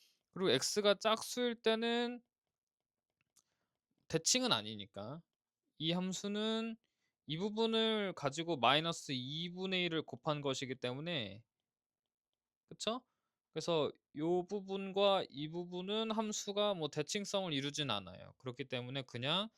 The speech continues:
X가 짝수일 땐 우미분계수랑 좌미분계수를 더하면 되겠습니다.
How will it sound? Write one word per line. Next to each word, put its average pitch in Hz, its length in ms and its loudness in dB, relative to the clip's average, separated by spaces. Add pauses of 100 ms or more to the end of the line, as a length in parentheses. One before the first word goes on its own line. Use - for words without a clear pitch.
(240)
X가 127 200 -6
짝수일 143 500 -6
땐 175 240 -2 (360)
우미분계수랑 127 1080 -4 (200)
좌미분계수를 117 1300 -4
더하면 123 720 -2
되겠습니다. - 640 -12